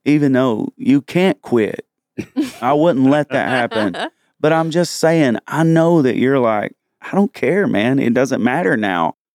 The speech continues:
Speaker 1: We're in it to win souls. It ain't about me. It ain't about Savannah. It ain't about Stephen. It's, it's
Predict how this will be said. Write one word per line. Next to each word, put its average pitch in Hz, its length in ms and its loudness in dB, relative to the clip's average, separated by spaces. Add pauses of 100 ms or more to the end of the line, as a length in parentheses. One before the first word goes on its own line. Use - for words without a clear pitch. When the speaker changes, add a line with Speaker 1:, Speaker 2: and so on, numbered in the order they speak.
(240)
Speaker 1:
We're 147 220 2
in 147 200 2
it 151 200 0
to 135 100 0
win 143 320 2
souls. 139 460 -2
It 98 80 -2
ain't 131 160 2
about 131 320 -2
me. 127 320 2
It 110 60 0
ain't 135 180 2
about 120 240 0
Savannah. 127 400 0
It 104 160 0
ain't 127 180 2
about 113 320 -2 (320)
Stephen. 117 600 0
It's, - 340 -4 (140)
it's 127 180 -6